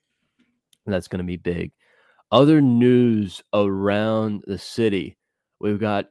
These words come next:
uh, Phillies spring training that starts this afternoon. This will probably be out, like, even a little bit, probably just when the game finishes. But, um, also Claude Giroux is not traveling with the team,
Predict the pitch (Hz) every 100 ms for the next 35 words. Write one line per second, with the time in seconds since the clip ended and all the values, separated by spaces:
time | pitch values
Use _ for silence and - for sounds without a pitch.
0 | - 101 98 90 _ 123 120 117 104 -
1 | 113 101 - - 120 120 117 117 104 101
2 | - - 110 107 - - - - 107 107
3 | - 95 101 98 - 90 98 117 117 110
4 | - 101 107 92 98 87 95 - 95 92
5 | _ 82 78 _ _ _ _ _ _ _
6 | _ _ 95 92 - _ _ _ - 92
7 | 95 95 85 101 95 90 - 92 92 -
8 | - 95 90 90 - 87 92 95 92 92
9 | - 95 90 95 92 - _ _ _ _
10 | - 104 95 92 90 90 87 87 _ _
11 | _ _ 117 117 120 - 123 131 135 113
12 | 107 101 110 95 87 92 _ _ _ _
13 | _ _ - 107 101 110 120 - 120 117
14 | 110 107 104 104 - 101 - 120 110 95
15 | 90 95